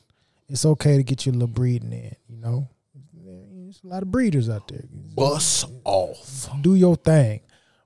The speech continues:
Speaker 1: But, but have some foolproofs in plan, 'cause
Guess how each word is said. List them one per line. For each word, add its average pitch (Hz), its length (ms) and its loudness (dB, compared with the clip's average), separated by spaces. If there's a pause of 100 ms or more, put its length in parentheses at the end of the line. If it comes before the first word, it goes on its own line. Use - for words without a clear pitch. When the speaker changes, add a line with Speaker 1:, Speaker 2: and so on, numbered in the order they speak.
Speaker 1:
But, 143 240 -2 (200)
but 120 240 0 (240)
have 139 300 -2
some 127 160 -6
foolproofs 123 640 -6
in 98 100 -8
plan, 92 460 -10
'cause - 540 -10